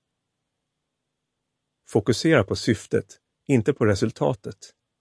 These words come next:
Barn kan ta ganska lång tid på sig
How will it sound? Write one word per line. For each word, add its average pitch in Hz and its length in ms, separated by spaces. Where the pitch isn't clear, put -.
Barn 123 240
kan 139 260
ta 95 140
ganska 101 320
lång 117 260
tid 90 280
på 92 160
sig 95 320